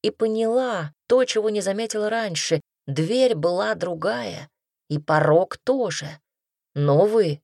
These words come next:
и крепкие. Э, вопрос, как я не заметила? Куда более волнующий вопрос, когда Эровин их переделать успел? Да и из чего? Откуда у него инструменты?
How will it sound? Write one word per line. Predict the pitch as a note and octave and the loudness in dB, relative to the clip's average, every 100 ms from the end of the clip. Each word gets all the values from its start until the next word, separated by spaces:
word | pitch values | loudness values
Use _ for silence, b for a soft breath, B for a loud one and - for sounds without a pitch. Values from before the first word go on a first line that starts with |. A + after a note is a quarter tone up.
| - | -4
и | D3 | -4
крепкие. | - C3+ D#3 - - E3+ D#3 C#3 - _ _ _ _ _ - | -2 0 2 0 -2 -2 0 0 -2 _ _ _ _ _ -6
Э, | D3+ D#3 D#3 D3+ D3+ D3 D3 - _ _ _ | -2 0 0 2 2 2 0 -4 _ _ _
вопрос, | C#3 C3+ - D#3+ D#3+ - - _ _ _ _ | -2 -2 -2 -4 -4 -10 -16 _ _ _ _
как | - C3 - | -2 -2 -2
я | C3 | -6
не | C3+ | -4
заметила? | D3+ D#3 D3 - B2 B2 - _ _ _ _ _ _ _ | -2 -2 -4 -6 -10 -12 -16 _ _ _ _ _ _ _
Куда | - F#3 A#3 | -6 -2 0
более | G#3 F3 F#3 F3+ | 0 0 2 2
волнующий | F3+ G3 G3+ G3+ G3+ | 4 4 2 -2 0
вопрос, | G3 G3+ G#3+ G#3+ - _ _ _ | -2 0 0 -2 -4 _ _ _
когда | - E3+ E3 D3 F#3+ A#3 - | 0 0 2 2 2 2 0
Эровин | G#3 G#3+ F3+ F3+ | 2 2 2 -2
их | F3+ - | -4 -6
переделать | F3 F3+ D3+ A#3+ A3 D#3+ | -8 -6 0 0 0 -4
успел? | D3 - E3+ D#3 C#3+ _ _ _ _ | -8 -8 -8 -8 -10 _ _ _ _
Да | C3+ C#3+ | 0 2
и | C#3+ | 4
из | C#3 E3 D3+ | 0 -2 -4
чего? | - - F#3+ B3 D3 - _ _ _ _ | -4 -8 -4 -4 -4 -8 _ _ _ _
Откуда | - D3 - B3 G#3+ | -14 -10 2 6 6
у | |
него | F3 E3+ F#3 | 6 0 -2
инструменты? | E3+ - F3 D#3+ C#3+ C#3 E3+ G3 | -4 -2 0 2 0 -2 -6 -14